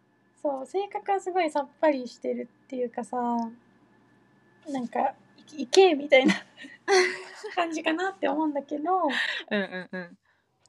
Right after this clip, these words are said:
Speaker 1: でもなんかこう、サポート系でもあるみたいな。
Speaker 2: おー。
Speaker 1: いや、ちょっと難しいね。そんな気が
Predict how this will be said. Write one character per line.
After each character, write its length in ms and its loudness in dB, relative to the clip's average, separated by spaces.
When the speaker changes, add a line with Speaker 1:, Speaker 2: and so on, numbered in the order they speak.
Speaker 1:
で 100 -8
も 80 -2
な 120 -4
ん 100 -10
か 180 -6
こ 440 -4
う、 140 -20
サ 180 2
ポ 300 2
ー 60 -8
ト 200 -6
系 520 -4
で 140 2
も 180 0
あ 60 -2
る 100 -4
み 140 -4
た 140 -18
い 100 -8
な。 80 -4
Speaker 2:
お 560 -2
ー。 220 -6
Speaker 1:
い 40 -2
や、 60 -4
ち 40 -10
ょ 20 0
っ 40 0
と 60 2
難 220 4
し 120 -10
い 60 4
ね。 200 0
そ 360 -6
ん 160 2
な 240 -4
気 160 -2
が 200 0